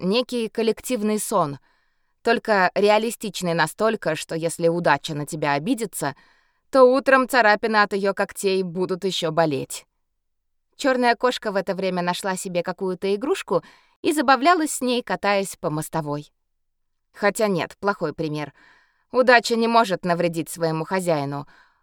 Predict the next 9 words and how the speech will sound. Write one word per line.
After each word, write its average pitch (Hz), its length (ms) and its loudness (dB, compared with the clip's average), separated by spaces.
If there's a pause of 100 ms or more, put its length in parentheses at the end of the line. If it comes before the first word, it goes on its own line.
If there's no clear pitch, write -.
(140)
А 202 120 10
вот 175 280 2
другим... 175 760 -2 (460)
Ох, 233 500 6
не 220 280 2
завидую 208 640 2
я 202 160 2
Базилю 175 460 2
теперь. 147 440 -4